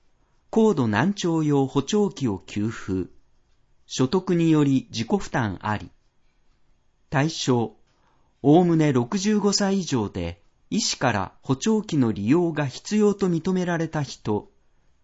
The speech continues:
聴力レベルの要件あり。問い合わせ、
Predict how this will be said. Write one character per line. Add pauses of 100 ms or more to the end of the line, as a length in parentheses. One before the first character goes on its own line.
聴
力
レ
ベ
ル
の
要
件
あ
り。 (1080)
問
い
合
わ
せ、